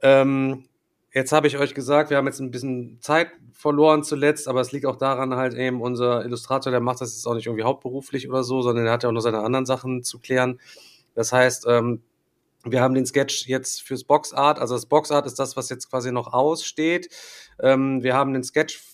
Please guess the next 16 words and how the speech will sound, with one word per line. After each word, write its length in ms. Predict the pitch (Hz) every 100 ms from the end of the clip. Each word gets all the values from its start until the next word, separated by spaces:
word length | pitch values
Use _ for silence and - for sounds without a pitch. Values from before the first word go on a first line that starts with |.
| -
für 540 | 143 143 139 135 135 127
das 160 | 123
Boxcover 1040 | - 147 - - 147 127 139 135 135 131 -
und 220 | 127 123
plus 220 | - 131
eine 260 | 135 131 123
Revision, 840 | 123 123 117 131 127 127 123 123 - _ -
die 80 | 120
Revision 380 | 123 117 120
gestern 540 | 120 147 - 156 147 127
und 220 | 113 _
vor 340 | - - 120
ein 60 | 117
paar 220 | 120 123
Tagen 520 | 123 123 127 123 120
das 340 | 113 113 -